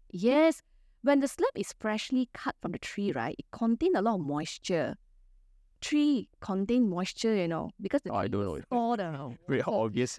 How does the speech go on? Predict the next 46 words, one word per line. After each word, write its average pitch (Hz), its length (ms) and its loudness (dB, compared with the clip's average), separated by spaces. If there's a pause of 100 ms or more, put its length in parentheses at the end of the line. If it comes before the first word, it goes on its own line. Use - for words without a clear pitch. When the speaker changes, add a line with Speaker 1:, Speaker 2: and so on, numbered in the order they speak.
(160)
Speaker 2:
<laughs> - 140 -8
Speaker 1:
Yeah, 254 680 4
so 247 580 0
we 208 240 -2
will 196 220 0
have 208 240 -2 (220)
to 196 540 -2 (500)
Speaker 2:
Mm. 127 140 -4
Speaker 1:
air 233 160 6
dry 208 240 2
it - 160 -4
for 165 160 -2
two 196 220 -4
years, 165 340 -4 (140)
or 220 240 4 (160)
at 226 120 4
least 254 300 0
one 226 160 4
a 180 60 2
year, 185 120 2
depending 202 340 -2
on 202 60 -2
the 151 60 -4
size 175 400 -6
of 170 120 -16
the 165 60 -14
slab. - 220 -10 (380)
Speaker 2:
Air 185 240 4
Speaker 1:
If 175 80 0
Speaker 2:
dry 131 240 2
means 123 300 4
just - 220 0
put 127 140 2
it 123 160 0
on 95 180 -2
open 104 280 -2 (400)
air, 92 340 -2
just 87 220 -8
Speaker 1:
Covered 202 340 0
lah, 170 280 0
covered 165 380 -4
air, 160 320 -6
but 170 140 -6
Speaker 2:
Ah. 165 120 -4
Speaker 1:
air 175 60 -4
dry 156 220 -6